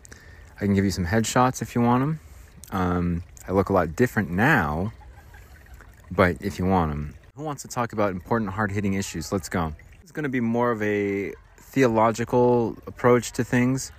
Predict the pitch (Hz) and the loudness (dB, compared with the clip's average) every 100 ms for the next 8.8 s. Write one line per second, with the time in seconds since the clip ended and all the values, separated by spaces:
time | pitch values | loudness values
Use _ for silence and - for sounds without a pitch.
0 | - - - - - - 120 127 156 160 | -20 -20 -20 -20 -20 -4 4 6 6 4
1 | 120 123 123 120 - 104 120 - 107 90 | 4 6 6 4 2 4 4 4 0 0
2 | 95 143 85 90 110 - - - - - | 2 2 2 0 -4 -8 -20 -20 -20 -20
3 | - - - - - - - - - - | -20 -20 -20 -20 -20 -20 -20 -20 -6 4
4 | 120 87 82 98 - - - 85 92 101 | 6 6 2 -2 -8 -20 -12 -4 4 4
5 | 82 98 - - - - - - - - | 4 -4 -12 -20 -20 -20 -20 -20 -20 -20
6 | - - - 143 175 - - - - 139 | -20 -8 4 6 6 0 -8 -12 4 6
7 | 131 120 - 113 107 98 92 82 101 104 | 6 6 6 6 6 4 0 2 4 4
8 | 95 - 95 82 - 76 73 80 | 2 -2 -2 -2 -2 -4 -4 -6